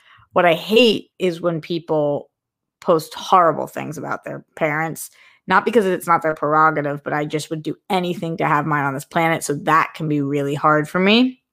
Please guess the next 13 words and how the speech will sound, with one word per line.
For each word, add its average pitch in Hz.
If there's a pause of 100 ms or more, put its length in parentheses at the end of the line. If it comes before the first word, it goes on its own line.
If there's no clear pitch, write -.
(880)
So 175
I 180
like 180
Mother's 170
Day 151
because 151
I 156
like 147
seeing 156
everybody 143
celebrate 151
their 131
mom. 135